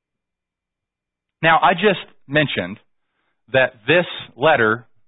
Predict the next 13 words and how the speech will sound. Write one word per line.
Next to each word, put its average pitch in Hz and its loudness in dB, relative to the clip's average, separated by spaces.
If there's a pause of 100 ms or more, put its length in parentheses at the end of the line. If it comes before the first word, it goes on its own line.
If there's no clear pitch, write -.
(140)
by 131 2
John 104 -4 (200)
is 113 -6
written 107 -6 (720)
to 107 -12
a 98 -8 (120)
church. 139 -2 (920)
And 117 -2
the 117 -2
very 190 0
first 175 0
line 156 2
is, 113 0